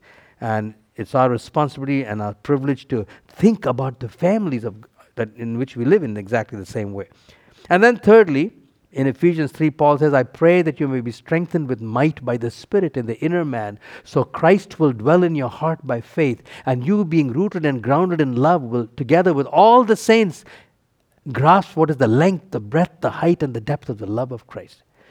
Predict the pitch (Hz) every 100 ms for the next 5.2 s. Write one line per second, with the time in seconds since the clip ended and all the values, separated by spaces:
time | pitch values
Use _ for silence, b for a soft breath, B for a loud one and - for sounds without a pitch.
0 | b 135 131 139 170 - 160 151 151 165
1 | - 151 156 165 135 123 143 160 156 165
2 | 139 113 101 143 120 139 151 156 131 127
3 | 147 151 127 - 139 151 170 185 B -
4 | 120 143 175 170 160 180 - 165 165 226
5 | - 131